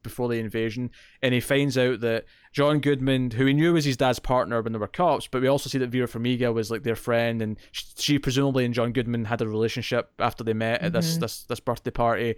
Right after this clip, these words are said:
Speaker 1: And we see that, uh, Alan Ruck, who's the newspaper guy who puts the ads in the, the classifieds, which was, like, secret messaging for the resistance,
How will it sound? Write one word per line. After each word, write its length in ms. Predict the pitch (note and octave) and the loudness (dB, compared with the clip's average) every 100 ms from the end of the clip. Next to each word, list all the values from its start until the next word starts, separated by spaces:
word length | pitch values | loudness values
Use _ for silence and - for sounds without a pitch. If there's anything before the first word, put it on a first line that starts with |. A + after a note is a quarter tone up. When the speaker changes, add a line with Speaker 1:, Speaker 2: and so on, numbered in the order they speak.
| - - - | -8 -20 -4
Speaker 1:
And 140 | A#2+ | 0
we 60 | A#2+ | 0
see 220 | - C3 | 2 2
that, 160 | B2 B2+ | 2 2
uh, 180 | A#2 A2+ | 2 2
Alan 280 | B2 B2 A#2 | 2 2 2
Ruck, 260 | B2+ - | 0 0
who's 120 | B2+ | -4
the 80 | A#2 | -2
newspaper 400 | A#2 B2+ B2+ A#2+ | -2 -2 -4 -4
guy 260 | A#2 A#2+ A#2 | 0 2 2
who 120 | A2 | -2
puts 240 | - - | -4 -4
the 140 | - A2+ | -2 0
ads 280 | A2+ A#2 A2 | 2 0 -2
in 120 | A2 | -6
the, 100 | A2 | -6
the 160 | G2 G#2+ | -6 -4
classifieds, 840 | C3 C3+ C#3+ - C3 B2+ B2+ A#2+ | 0 0 0 0 2 2 2 0
which 180 | B2 - | -4 -6
was, 100 | A2 | -6
like, 140 | A2+ | -6
secret 280 | - C3 A2 | -4 -4 -2
messaging 480 | B2+ C#3 C#3 C#3 C3 | 0 0 0 0 -2
for 80 | B2 | -2
the 80 | B2 | -2
resistance, 600 | B2+ B2+ - B2+ A#2 - | 0 -2 -4 -8 -8 -10